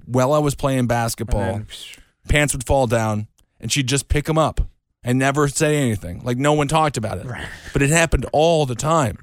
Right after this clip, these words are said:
Speaker 1: So, yes, I was attacked by a duck one time, and I acted like my grandmother, uh, minus the pants falling down part. But I
Speaker 2: Yeah.
Speaker 1: ran, and I fell down multiple times, and it was a horrific, horrific situation.
Speaker 2: Overall, it sounds like a really bad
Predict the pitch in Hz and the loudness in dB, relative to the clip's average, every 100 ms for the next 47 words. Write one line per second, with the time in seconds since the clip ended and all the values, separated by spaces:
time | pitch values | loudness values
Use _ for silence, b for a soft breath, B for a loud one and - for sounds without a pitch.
0 | _ _ B B B B B 170 180 165 | _ _ B B B B B 2 4 4
1 | 135 147 156 143 139 131 - 120 110 123 | 2 2 0 2 0 0 0 0 2 -2
2 | 113 113 110 - 107 123 113 113 107 110 | 0 -2 0 0 0 0 0 -2 -4 -6
3 | 104 110 104 107 107 104 113 113 b b | -4 -4 -2 -2 -2 -2 -2 -4 b b
4 | b 117 123 139 139 135 120 123 110 123 | b 0 2 2 0 2 -2 -4 -2 -2
5 | 104 - 113 107 107 101 95 98 85 - | -2 -2 -2 -2 -2 -4 -4 -8 -8 -8
6 | 117 113 107 131 135 147 117 - 123 117 | -2 0 2 2 2 2 0 0 0 2
7 | 117 113 110 110 98 104 104 104 117 113 | 0 0 -2 -2 -6 -8 -6 -4 -4 -2
8 | 104 104 107 135 135 170 - 107 - - | -2 -2 0 0 2 2 2 -4 -10 -20
9 | _ _ - 139 147 165 131 - 127 110 | _ _ -2 0 2 0 0 -6 -6 -2
10 | 117 107 95 - 160 160 147 160 165 123 | -2 0 -2 -2 -2 2 2 2 0 -4
11 | 120 110 107 113 110 110 110 107 98 | -6 -6 -6 -6 -6 -6 -6 -6 -8